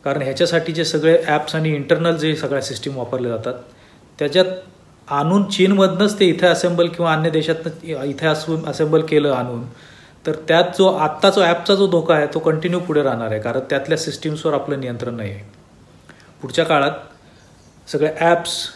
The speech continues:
किंवा इलेक्ट्रॉनिक संदर्भातल्या सगळ्याचे काय वापर करणाऱ्या काही गोष्टी आहेत, त्या सगळ्यांचा डेटा सेंटर आणि त्याची माहिती सगळी कलेक्ट करणारी व्यवस्था, त्याच्या सगळी भारतात असल्याशिवाय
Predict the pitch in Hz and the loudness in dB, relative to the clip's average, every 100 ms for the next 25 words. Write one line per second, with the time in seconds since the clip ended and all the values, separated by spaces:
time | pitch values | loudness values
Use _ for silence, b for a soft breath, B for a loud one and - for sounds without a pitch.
0 | - 151 147 156 170 170 165 156 151 143 | -12 -6 -2 0 2 2 2 -2 -4 0
1 | 156 156 160 151 139 156 156 156 151 135 | 2 2 -2 -2 0 0 0 0 2 2
2 | 143 151 147 147 151 156 156 B B B | 0 -2 -2 -2 -2 -2 -6 B B B
3 | B - - 147 139 143 131 - 160 117 | B -8 -2 -2 -2 -4 -4 0 0 0
4 | 101 - - b b b b b b - | -4 -10 -20 b b b b b b -10
5 | 151 - 160 190 196 208 165 160 160 190 | -6 -2 2 4 4 2 2 2 4 4
6 | 190 170 151 127 - - - _ _ _ | 2 -2 -2 -4 -8 -20 -20 _ _ _
7 | - 139 156 160 175 160 135 151 165 160 | -12 -8 -4 -2 -2 -4 -4 -4 -2 0
8 | 175 170 165 170 165 160 165 160 147 147 | 2 4 2 2 0 0 -2 0 4 2
9 | 147 131 110 - - B B B B - | 2 -6 -6 -10 -20 B B B B -10
10 | 135 160 - 156 190 190 - 135 143 185 | -6 -4 -4 2 4 4 2 0 2 4
11 | 180 160 175 165 165 160 | 4 0 -2 -2 2 2